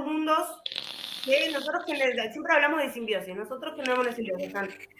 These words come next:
lo-, los revisores, los modders, los alquimistas, los coilers, eh,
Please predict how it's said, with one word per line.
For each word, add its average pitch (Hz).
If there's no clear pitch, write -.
lo-, 269
los 262
revisores, 277
los 262
modders, 269
los 254
alquimistas, 262
los 254
coilers, 262
eh, 233